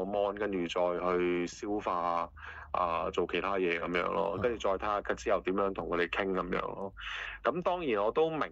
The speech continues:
Speaker 1: 嘅，就係我，我講嘢佢哋冇，冇佢咁 juicy 啊嘛，咁我咪盡量諗下有冇啲咩得意嘢俾佢哋講咯。好似啊，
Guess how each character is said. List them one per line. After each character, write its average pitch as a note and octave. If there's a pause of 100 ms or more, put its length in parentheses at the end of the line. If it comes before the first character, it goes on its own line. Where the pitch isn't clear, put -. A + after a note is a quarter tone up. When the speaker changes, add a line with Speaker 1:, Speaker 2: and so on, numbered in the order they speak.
Speaker 1:
嘅， G2+
就 G2
係 F2+
我， F#2+ (400)
我 G#2+
講 A2
嘢 A#2+
佢 G#2+
哋 F#2+
冇， F2+
冇 G2
佢 F#2
咁 F#2
juicy G2+
啊 F#2
嘛， F#2
咁 B2
我 B2+
咪 G2
盡 F2+
量 F2+
諗 F2+
下 G#2+
有 F2+
冇 F2+
啲 G#2
咩 G2+
得 -
意 F#2
嘢 F2
俾 F#2+
佢 F#2
哋 E2+
講 -
咯。 E2+ (500)
好 D#3+
似 A#2+
啊， G#2